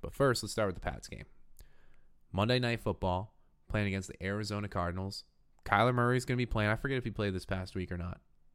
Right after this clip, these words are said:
But Kyler's gonna be playing. Hot take.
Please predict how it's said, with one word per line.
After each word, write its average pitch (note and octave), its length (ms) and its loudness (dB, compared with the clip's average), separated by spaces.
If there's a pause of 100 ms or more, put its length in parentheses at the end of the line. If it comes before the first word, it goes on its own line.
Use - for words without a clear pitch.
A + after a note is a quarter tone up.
(160)
But - 120 -10
Kyler's G#2+ 340 4
gonna A#2 120 -4
be A2+ 100 -2
playing. A2+ 400 -2 (1600)
Hot D3 300 6
take. E2+ 400 0